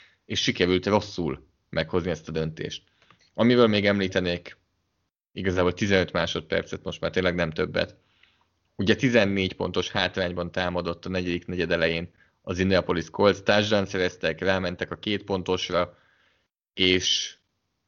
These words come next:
olvastam magyar fórumokon is, magyar hozzászólásoknál is, hogy hát mit csinál Reich, mennyivel elrontotta, miért kell két pontosra menni, hát az analitika mekkora hülyeség.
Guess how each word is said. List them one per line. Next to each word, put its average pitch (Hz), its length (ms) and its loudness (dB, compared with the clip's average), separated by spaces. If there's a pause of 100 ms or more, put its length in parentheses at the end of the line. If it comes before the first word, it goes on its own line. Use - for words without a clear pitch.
(140)
olvastam 92 500 2
magyar 87 320 -2
fórumokon 85 540 -4
is, 85 140 -8
magyar 90 260 0
hozzászólásoknál 85 960 -2
is, 78 80 -6
hogy 80 140 -10
hát - 320 -6
mit 101 160 0
csinál 87 460 2
Reich, 85 480 2
mennyivel 95 500 2
elrontotta, 90 540 -2
miért 98 200 2
kell 92 180 0
két - 260 -4
pontosra 92 420 -2
menni, 87 240 -2
hát 98 240 0
az 92 100 -4
analitika 87 480 -2
mekkora 90 340 -2
hülyeség. 92 600 0